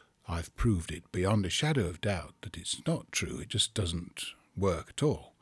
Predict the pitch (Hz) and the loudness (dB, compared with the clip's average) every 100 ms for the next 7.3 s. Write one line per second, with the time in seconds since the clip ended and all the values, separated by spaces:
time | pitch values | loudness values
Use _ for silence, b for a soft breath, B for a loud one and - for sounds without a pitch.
0 | B - 104 127 98 87 82 80 - - | B -16 -4 -2 0 0 0 0 -4 -6
1 | - - - 78 78 - 78 76 85 92 | -10 -12 -10 -8 -6 -2 -2 0 -2 2
2 | 104 117 131 110 101 82 92 117 170 180 | 4 6 6 4 2 2 0 2 2 2
3 | 180 196 180 180 180 - 175 165 160 147 | 4 4 4 4 4 4 2 4 4 4
4 | 151 127 92 78 82 87 87 113 92 85 | 4 2 0 0 0 -2 0 2 2 2
5 | 82 76 78 - - - 87 80 76 73 | -2 -4 -6 -6 -8 -8 -6 -4 -4 -4
6 | - B - 98 80 - - - 78 80 | -6 B -2 -2 -2 -8 -6 -4 -4 -6
7 | - 90 | -6 -6